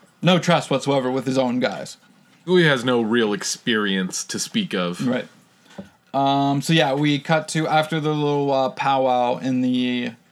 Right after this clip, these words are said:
Speaker 1: um, I guess the big open area where all the shi-, the, uh, ships are. They basically are loading everything up, loading all the ships up. Ripley, which, by the way, uh, this movie came out in eighty-six.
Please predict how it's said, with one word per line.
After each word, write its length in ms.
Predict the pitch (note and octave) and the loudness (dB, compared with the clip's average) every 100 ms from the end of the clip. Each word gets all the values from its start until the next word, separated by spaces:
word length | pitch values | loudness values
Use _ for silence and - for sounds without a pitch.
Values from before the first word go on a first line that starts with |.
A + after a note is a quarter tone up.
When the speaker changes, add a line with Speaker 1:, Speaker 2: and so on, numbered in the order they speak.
| - | -10
Speaker 1:
um, 580 | B2+ B2 A#2+ A#2 A#2 A#2 - _ _ _ _ _ _ _ _ _ _ _ - | -6 -4 -4 -4 -8 -12 -18 _ _ _ _ _ _ _ _ _ _ _ -10
I 60 | |
guess 180 | C3 B2+ | -8 -4
the 100 | C#3 | -4
big 220 | B2 C#3+ | -2 -2
open 300 | C#3 C3+ C3+ | -2 -2 -2
area 240 | C3 B2+ B2 | -2 -2 -2
where 160 | B2+ | 0
all 120 | B2+ B2+ | 0 -2
the 100 | A#2+ | -4
shi-, 220 | - C3 | -6 -8
the, 500 | - B2+ B2 A#2 B2 - _ _ _ _ _ - | -4 -2 -2 -2 -4 -10 _ _ _ _ _ -10
uh, 200 | B2 A#2 | -6 -6
ships 360 | - D3+ B2 | -4 -4 -2
are. 280 | C3+ A#2 A2 - - - _ | 0 0 -2 -8 -20 -20 _
They 240 | - D3 D3 | -4 0 2
basically 460 | C#3+ C#3+ - C#3 | 2 0 -2 -2
are 220 | C3+ B2+ B2+ | 0 0 0
loading 400 | C#3 C#3+ C#3+ C#3 | 0 0 2 0
everything 340 | C3+ C3 C3 | -2 -2 0
up, 160 | C3 A#2+ | -2 -2
loading 300 | C3 C3 C3 | -2 0 0
all 140 | B2+ | 0
the 60 | B2+ | -2
ships 300 | - B2+ - | -2 -4 0
up. 220 | B2 - | -2 -2
Ripley, 400 | C#3+ C#3 C#3+ C3+ - - | -4 -2 -2 -4 -8 -8
which, 240 | - A#3+ E3+ | -2 -2 0
by 200 | G3+ G3 | 0 2
the 80 | |
way, 280 | F3+ D#3 G#2 - - - _ _ | 2 0 -4 -12 -20 -20 _ _
uh, 140 | D3+ D#3+ | -2 0
this 180 | F#3 | 0
movie 220 | F3 A3 G3 | 2 2 2
came 200 | F3+ E3+ | 2 2
out 180 | D#3+ | 2
in 80 | C3 | -2
eighty-six. 800 | - C#3 C#3+ C#3 C3+ G#2 - - | -2 -2 -2 -2 -4 -4 -8 -14